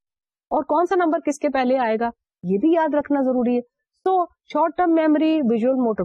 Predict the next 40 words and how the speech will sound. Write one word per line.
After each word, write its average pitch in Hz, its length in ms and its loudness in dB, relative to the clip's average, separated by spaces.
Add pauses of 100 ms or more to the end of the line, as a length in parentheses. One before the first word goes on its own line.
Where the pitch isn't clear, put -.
(120)
coordination، 294 680 0 (460)
visual 214 280 0
scanning 320 540 0
abilities، 294 560 0 (380)
visual 240 280 0
motor 214 260 -2 (120)
dexterity، 339 880 -2 (600)
ایٹسٹرا، 196 440 -6
ایٹسٹرا۔ 196 340 -6
تو 226 140 -2
it 262 360 -4
is 277 320 -2
a 190 40 -4
very، 240 600 -2 (480)
and 370 140 0
of 339 120 0 (180)
course، - 500 -6
attention 269 500 -2 (1000)
is 220 260 -2
also، 226 360 -4 (300)
اگر 226 180 -2
اٹینڈ 311 340 -2
کر 302 160 -2
رہا 311 160 0
ہے 294 60 -2
تو 277 100 -4
he 226 200 -2
will 233 200 -2
remember 226 420 -2 (300)
کہ - 80 -8
اگلا 208 260 -2
والا 190 200 -2
لائن 185 240 -2
کہاں 190 340 -8
ہے 196 40 -2
یا 185 120 -2
ڈاٹ 170 260 -8
کدھر - 280 -6
ہے، 220 60 -4
مجھے 196 240 -2